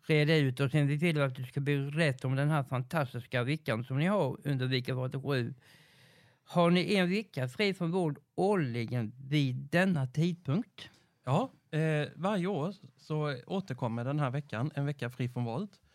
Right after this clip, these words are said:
Speaker 2: Och det hänger ihop med den tjugofemte november, som är nationell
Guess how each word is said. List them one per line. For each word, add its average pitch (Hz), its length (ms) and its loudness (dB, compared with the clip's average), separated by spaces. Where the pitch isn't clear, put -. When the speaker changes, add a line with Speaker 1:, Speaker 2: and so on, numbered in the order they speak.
Speaker 2:
Och 131 180 -2
det 131 160 0
hänger 120 400 0
ihop 120 380 -2
med 113 220 -4
den 104 180 -6
tjugofemte - 1400 -6
november, 139 600 -2
som 113 320 -4
är 110 300 -6
nationell 120 720 -4